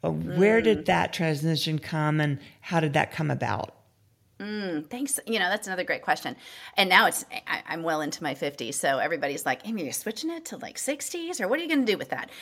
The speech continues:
Speaker 2: I'm sticking with fifty 'cause fifty is
Speaker 1: Yeah.
Speaker 2: a real poignant number for women. Um, the podcast, you know, came about really because I was sitting alone in, in, in my house. We'd moved back from Germany, and, uh, one was off to college, one's in high school, one's in middle school. And my husband,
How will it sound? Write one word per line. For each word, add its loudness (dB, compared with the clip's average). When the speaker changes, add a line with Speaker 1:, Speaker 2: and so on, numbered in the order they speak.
Speaker 2:
I'm 4
sticking 0
with -2
fifty -6
'cause -10
fifty 4
is 4
Speaker 1:
Yeah. 0
Speaker 2:
a -2
real 0
poignant -4
number -6
for -6
women. -8
Um, 8
the 6
podcast, -2
you 2
know, 0
came -8
about 4
really 2
because -4
I 0
was 0
sitting 0
alone 0
in, -8
in, -14
in -6
my -4
house. -2
We'd -6
moved -6
back -2
from -10
Germany, -6
and, -4
uh, 0
one -6
was -4
off -4
to -8
college, -10
one's -2
in -6
high -6
school, -6
one's -4
in -6
middle -6
school. -8
And -12
my -2
husband, 0